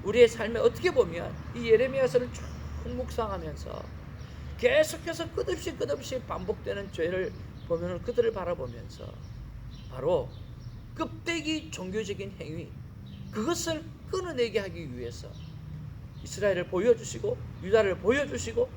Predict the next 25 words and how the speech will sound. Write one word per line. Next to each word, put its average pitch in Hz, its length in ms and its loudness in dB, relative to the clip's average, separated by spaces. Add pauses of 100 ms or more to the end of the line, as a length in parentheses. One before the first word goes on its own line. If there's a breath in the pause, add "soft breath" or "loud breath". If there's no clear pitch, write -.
(200)
그를, 370 220 8
우리를 262 420 2
보게 208 220 2
하시는 175 260 -2
것 165 100 -2
아닌가 131 280 -8
하는 135 120 -8
생각을 - 280 -10
합니다. - 200 -12 (1400)
여러분, 147 280 0 (580)
종교적 240 560 4 (460)
행위가 330 320 2
중요한 165 400 -4
게 - 60 -6
아니에요. - 180 -8 (1300)
종교적 277 480 6
그 285 120 2
행위 302 340 2
안에 196 360 2 (300)
내가 160 340 0 (260)
진정성이 330 680 4
있는가라고 202 600 0
하는 139 200 -4
것을 127 280 -4 (300)
하나님은 160 400 -4